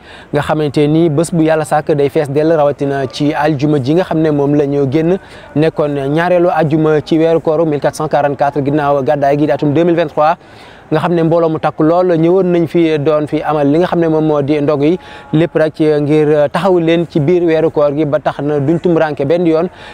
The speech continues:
ci li nga xam ne moom moo jëm ci seen wàllum ndogu. Ni nga xam ne noonu lañ ko, ko gisee ci image yi,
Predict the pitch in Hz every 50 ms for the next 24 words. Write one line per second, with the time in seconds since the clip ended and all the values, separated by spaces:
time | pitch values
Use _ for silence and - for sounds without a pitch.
0 | - - - 165 165 175 170 180 - 170 170 165 160 160 160 160 160 156 156 151
1 | 131 156 160 165 151 - - 160 - - 165 156 151 147 151 151 151 151 151 147
2 | 156 147 131 131 131 127 139 156 165 160 - 160 160 156 151 151 160 165 151 175
3 | 170 165 160 - 160 143 151 160 - 156 143 135 120 - 147 143 143 156 165 170
4 | 170 165 156 131 143 180 196